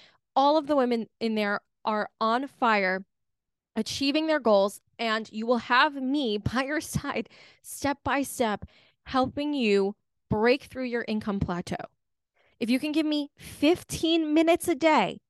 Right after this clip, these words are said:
fifteen minutes a day, Monday through Friday, I don't need you working on the weekend. For most of the time, I will help you break through your income plateau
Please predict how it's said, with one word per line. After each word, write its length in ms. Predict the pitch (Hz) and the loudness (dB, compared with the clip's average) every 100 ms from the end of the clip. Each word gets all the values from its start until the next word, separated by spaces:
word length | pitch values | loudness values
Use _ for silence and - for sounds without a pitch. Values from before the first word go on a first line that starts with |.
| _ - | _ -2
fifteen 420 | 381 403 - 392 | 0 2 2 2
minutes 240 | 370 359 | 2 0
a 80 | 339 | -2
day, 220 | 302 254 | 0 2
Monday 260 | 214 214 311 | 2 0 0
through 160 | 339 349 | -4 -2
Friday, 400 | 330 320 277 269 | 0 0 -2 -4
I 80 | - | -4
don't 200 | 254 311 | -4 -4
need 220 | 285 302 | -4 -4
you 80 | 277 | -2
working 260 | 262 254 247 | -4 -2 -2
on 80 | |
the 60 | 226 | 0
weekend. 480 | 214 208 208 233 277 | -2 -2 -2 -4 -6
For 100 | - | -6
most 400 | 220 220 240 339 | -2 4 4 4
of 120 | 403 403 | 2 2
the 60 | |
time, 440 | 392 381 294 208 214 _ _ _ _ _ _ _ - | 2 2 4 2 -2 _ _ _ _ _ _ _ -2
I 220 | 247 269 | 4 4
will 140 | 285 294 | 4 2
help 180 | 285 | 2
you 80 | 269 | 0
break 220 | 240 233 | 0 -2
through 100 | 233 | -2
your 140 | 220 208 | -2 -2
income 340 | 202 196 185 - - | -2 -4 -4 -6 -2
plateau 400 | 196 196 190 | 0 4 4